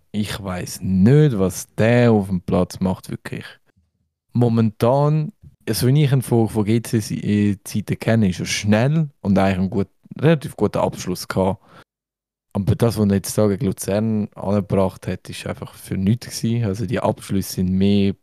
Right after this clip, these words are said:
Passrückgaben gewesen. Oder wenn er dann mal scharf geschossen hat, ist es einfach daneben gewesen. Und ja, sonst zum Spiel.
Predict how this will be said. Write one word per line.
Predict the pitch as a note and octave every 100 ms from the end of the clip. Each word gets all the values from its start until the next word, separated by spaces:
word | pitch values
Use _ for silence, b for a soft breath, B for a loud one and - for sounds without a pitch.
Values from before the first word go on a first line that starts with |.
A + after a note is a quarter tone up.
| _
Passrückgaben | G#2 G2+ - B2+ - - A2 A#2 B2+ A2+
gewesen. | A#2 - - A#2+ D3 - b b _ _ _
Oder | G2+ G2+ F#2+
wenn | G#2 A#2+
er |
dann | A2 G#2
mal | G2
scharf | F#2+ G2+ F#2+ -
geschossen | - G#2 - G#2
hat, | F#2+
ist | F#2+
es | -
einfach | F#2 -
daneben | - F2 G2 C#3+
gewesen. | - D3+ D3+ _ _ B B B _ _ _ _ _ _ _ _ _ _ - - _
Und | F2 F#2 F#2 F#2 F#2 F2+ F#2 F#2+ F#2+ F#2+ - - - - _ _ -
ja, | G#2+ G2+ G#2 _ _ -
sonst | - G2 -
zum | - G2
Spiel. | - G#2+ A2+ A#2